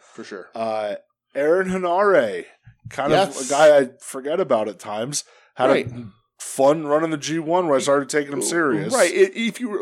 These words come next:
Speaker 1: on paper, the, if you will, the, the, to quote Sammy Guevara, the bump guy for United Empire.
Speaker 2: Yeah. Uh,
Speaker 1: Um, but I, I mean, he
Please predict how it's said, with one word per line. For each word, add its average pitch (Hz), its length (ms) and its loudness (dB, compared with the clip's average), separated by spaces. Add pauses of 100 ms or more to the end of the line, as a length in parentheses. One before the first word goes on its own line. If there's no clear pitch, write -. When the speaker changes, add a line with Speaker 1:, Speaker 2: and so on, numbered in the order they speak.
(120)
Speaker 1:
on 208 240 2
paper, 185 440 0
the, 156 380 -4 (120)
if 147 260 -10
you 156 100 -14
will, 151 240 -4
the, 143 160 -4
the, 127 480 -4 (100)
to 143 120 -6
quote 147 380 -2
Sammy 139 380 0
Guevara, 120 720 2 (280)
the 143 100 0
bump 135 340 0
guy 123 280 2
for 120 420 -2 (200)
United 120 420 -4
Empire. 110 600 -2
Speaker 2:
Yeah. 95 300 -8 (260)
Uh, 113 540 2
Speaker 1:
Um, 110 200 -10
but 123 120 -2
I, 131 240 2 (440)
I 104 60 -12
mean, 123 160 -4
he 120 200 -6